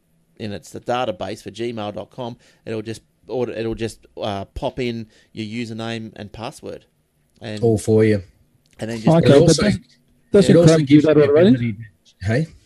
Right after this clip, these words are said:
Speaker 3: Does, doesn't Chrome already do that without the LastPass? I mean, I
Speaker 1: Yes.
Speaker 3: sometimes give Chrome, uh,
Speaker 2: Yeah,
Speaker 3: Chrome
Speaker 2: yeah, they
Speaker 3: permission
Speaker 2: do.
Speaker 3: to do it.
Speaker 2: Yeah, um, Chrome and all of them, I-, Internet Explorer, Firefox, they all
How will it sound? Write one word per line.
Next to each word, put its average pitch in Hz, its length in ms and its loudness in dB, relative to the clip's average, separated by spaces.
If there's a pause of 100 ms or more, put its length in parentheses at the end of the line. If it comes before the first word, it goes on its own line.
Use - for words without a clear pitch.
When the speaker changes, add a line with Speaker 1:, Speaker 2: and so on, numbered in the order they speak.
(540)
Speaker 3:
Does, 175 180 4
doesn't 190 300 4
Chrome 160 220 2
already 143 300 8
do 127 220 6
that 190 280 4
without 139 440 0
the 135 100 4
LastPass? 156 840 2
I - 40 -2
mean, - 260 2 (380)
I 147 120 4
Speaker 1:
Yes. 135 160 4
Speaker 3:
sometimes 147 380 4
give 135 160 4
Chrome, - 160 4
uh, - 60 2
Speaker 2:
Yeah, 135 140 4
Speaker 3:
Chrome - 200 0
Speaker 2:
yeah, - 40 -2
they - 40 -8
Speaker 3:
permission 139 360 2
Speaker 2:
do. 131 120 2
Speaker 3:
to - 20 -2
do 139 200 6
it. 104 120 2 (800)
Speaker 2:
Yeah, 107 420 4
um, 104 460 2
Chrome 113 400 2
and 107 400 2
all 113 240 2
of 101 80 -2
them, 95 320 -4
I-, 101 120 -4 (100)
Internet 104 400 -2
Explorer, 104 400 0
Firefox, 101 640 -6
they 104 160 -4
all 113 260 -6